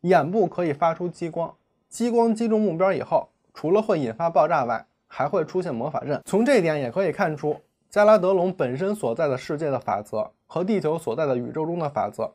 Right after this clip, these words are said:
是完全不同的。这个模型做的其实挺失败的，在模型上除了头部还有一点点相似以外，其他的地方做的都太失败了，不管是身体结构上还是颜色上都差得太多。加拉德龙是奥特曼系列中少见的颜值高、实力也高的怪兽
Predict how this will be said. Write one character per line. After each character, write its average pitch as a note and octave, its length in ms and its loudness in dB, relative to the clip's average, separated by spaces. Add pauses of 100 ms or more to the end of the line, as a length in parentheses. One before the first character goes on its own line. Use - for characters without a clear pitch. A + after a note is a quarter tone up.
是 - 200 -6
完 D3 180 -2
全 F3 120 -6
不 F3+ 160 -4
同 - 220 -12
的。 C3+ 160 -8
这 C#4+ 100 2
个 A3 80 8
模 F#3 220 4
型 F#3+ 220 0 (200)
做 A#3+ 160 6
的 F3 80 6
其 F#3 160 0
实 G3+ 80 4
挺 F#3 180 -6
失 - 180 -8
败 E3 240 2
的， - 100 -14 (180)
在 A3 160 6
模 F3 160 4
型 G#3+ 200 -2
上 F#3+ 200 -2 (140)
除 G3 140 0
了 A3 100 6
头 C#3 260 0
部 F3+ 180 0
还 - 200 -2
有 E3+ 140 4
一 E3+ 80 -4
点 F3 100 -2
点 C#3 140 -2
相 F#3 240 -6
似 D3 240 -6
以 A2 80 -6
外， B2+ 180 -6 (240)
其 - 180 -6
他 G3 200 4
的 F3+ 40 4
地 E3+ 160 0
方 C3+ 220 -4
做 E3+ 220 0
的 B2+ 40 0
都 D#3 120 -4
太 E3+ 220 -2
失 A#2 180 -10
败 A2 160 -2
了， G#2 80 -10 (560)
不 C4 120 2
管 F3 180 0
是 C#3+ 100 -6
身 A3 200 0
体 C#3 140 -2
结 A#2+ 220 -2
构 E3+ 180 0
上 C#3 260 -2
还 C#3+ 220 -2
是 E3+ 100 -2
颜 B2 220 -4
色 C#3+ 200 -2
上 C#3+ 220 -8
都 E3+ 140 -6
差 F3 220 0
得 C#3 100 -4
太 C#3+ 180 -6
多。 D#3 320 -6
加 G#3 180 6
拉 G#3 140 8
德 E3+ 180 2
龙 D#3+ 240 -4
是 - 180 -4
奥 E3+ 200 6
特 F#3 80 -2
曼 D#3+ 180 -4
系 F3 160 -6
列 D#3 200 0
中 D#3+ 220 -4
少 A#2+ 320 2
见 F3 120 -4
的 D3+ 80 -4
颜 C3+ 280 -4
值 D#3+ 120 -8
高、 E3 240 0
实 C#3 280 -6
力 E3 120 0
也 A#2+ 140 -2
高 A#2+ 180 -4
的 A2+ 80 -6
怪 A#2+ 220 -8
兽 A#2+ 200 -10